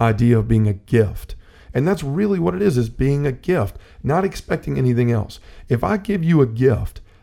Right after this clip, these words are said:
that should be the end of it. "Victor, you mean the world to me. Here is this." It's not, "Victor, you mean the world to me. Here is this. Now, what do you have for me?"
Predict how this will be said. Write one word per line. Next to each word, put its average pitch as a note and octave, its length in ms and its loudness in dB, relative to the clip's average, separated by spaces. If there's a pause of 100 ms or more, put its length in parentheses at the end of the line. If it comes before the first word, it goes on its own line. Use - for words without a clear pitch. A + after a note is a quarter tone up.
that E3 220 -2
should F3+ 160 -8
be F3 100 -2
the D3+ 160 0
end D#3+ 160 0
of G2 100 -4
it. - 120 -14 (280)
"Victor, D3 280 0
you C3+ 180 -2
mean C#3+ 180 0
the C#3 80 2
world C3 280 4
to A#2+ 80 -2
me. A2+ 180 -4 (200)
Here F#3+ 260 0
is A2 160 -2
this." - 480 0 (420)
It's C3 200 2
not, F3+ 340 -4
"Victor, D#3 260 -6
you D3 100 -4
mean C#3+ 140 0
the C3 80 2
world C3 200 4
to B2 40 -4
me. B2 120 2
Here C3 160 4
is A2+ 120 0
this. A#2+ 260 2
Now, A2+ 160 0
what G#2+ 200 0
do A2 40 0
you A2+ 120 2
have G#2+ 280 0
for F#2+ 140 -8
me?" - 240 -8